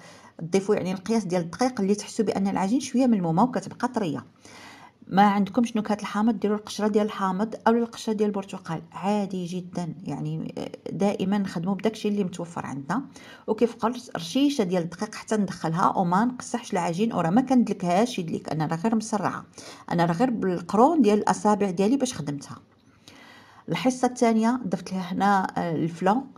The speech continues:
تقريبًا واحد جوج معالق كبار ديال فلون كراميل، وتقريبًا واحد معلقه صغيره تكون عامره مزيان ديال قهوه سريعه الذوبان، وبنفس الطريقه كندخل وشي شويه ديال الدقيق، نضيف شويه ديال الدقيق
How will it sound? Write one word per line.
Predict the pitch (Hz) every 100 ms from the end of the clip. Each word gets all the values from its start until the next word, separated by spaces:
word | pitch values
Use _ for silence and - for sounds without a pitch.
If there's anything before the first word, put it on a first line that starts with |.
| - - -
تقريبًا | - 202 196 185
واحد | 175
جوج | 170 175 160
معالق | 165 202 -
كبار | 185 185 170
ديال | 156 170
فلون | 170 214
كراميل، | 214 185 175 165 185 240 269 -
وتقريبًا | - - 185 202 208
واحد | 185 170
معلقه | 165 202 208 - 214
صغيره | 208 - 202 190
تكون | 175 - 233
عامره | 185 202 196
مزيان | 185 170 220 226
ديال | 185 180
قهوه | 220 190 208
سريعه | 208 190 214 208
الذوبان، | 180 202 185 165 139 - - - -
وبنفس | - 165 190 214
الطريقه | - 208 220 220 - - -
كندخل | 160 156 - 196 233 247
وشي | 170 170
شويه | 170 202 240 240
ديال | 214 202
الدقيق، | 170 - 175 208 185
نضيف | 170 165
شويه | - - 220 214
ديال | 175 170
الدقيق | 165 - 180